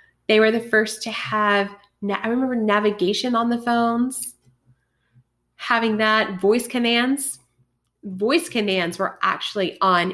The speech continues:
Android phones before iPhones. And that's not trying to be a fangirl or trying to promote why I like Android over iPhone, but I'm just saying they were the first to have that. And me being a part of that world, I got to see the new technology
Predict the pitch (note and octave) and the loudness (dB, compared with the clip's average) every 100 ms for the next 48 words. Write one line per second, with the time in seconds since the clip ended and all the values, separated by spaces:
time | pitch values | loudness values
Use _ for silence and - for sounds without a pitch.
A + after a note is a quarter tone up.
0 | - F#3 F3+ E3+ F3 E3+ F3 F3+ - G2+ | -2 -2 -2 -2 -4 -4 -4 -4 -4 -4
1 | - G#2+ F#3 - - - A#3+ A#3+ D#4 - | -4 -4 -6 -10 -8 0 2 4 2 4
2 | G#4+ G#4+ G4+ - - C#4 C4 B3+ A#3 A3+ | 6 6 4 -4 0 2 2 0 0 0
3 | A3+ A3+ G3+ G3+ G#3 G#3 G#3 G3+ G3+ G3+ | 0 0 2 2 2 2 4 6 6 6
4 | F#3 F3+ F#3 F#3+ G3 G3 F#3+ F#3+ F3+ F#3+ | 2 0 -2 -2 0 0 0 2 2 2
5 | F#3+ F#3+ - G3 F#3+ F#3+ - F#3+ F3 - | 2 -2 -4 -4 -2 -2 -4 -4 -4 -4
6 | G3+ G#3 E3+ E3 F#3 - - _ D#4 E4+ | -6 -4 -4 -4 -8 -16 -20 _ 0 0
7 | E4 - A3 G3+ F#3+ F#3+ F#3 G3 F#3+ F3 | 0 -2 2 2 2 0 0 0 -2 -6
8 | - - F3+ G3 A#3+ C#4+ - - - _ | -6 -4 -2 0 0 0 -2 -12 -20 _
9 | _ A3 G#3 G#3+ A#3 D4 E4 C#4 A#3+ _ | _ -6 -2 -2 2 4 4 4 -2 _
10 | _ _ - C#4 E4 C4+ - - - B3+ | _ _ -2 4 4 2 -2 -8 -2 0
11 | C4 A3+ A3 F#3+ G3+ A#3+ D4+ D4 - - | 2 0 -2 -2 0 2 2 -2 -14 -20
12 | _ _ - E4 D#4+ D#4 C#4+ C#4+ A#3+ A3+ | _ _ 0 2 2 0 -2 -2 -2 -2
13 | A3 A3+ G3+ G3+ F#3+ F#3 F#3+ - | -2 -2 -2 0 0 0 -4 -8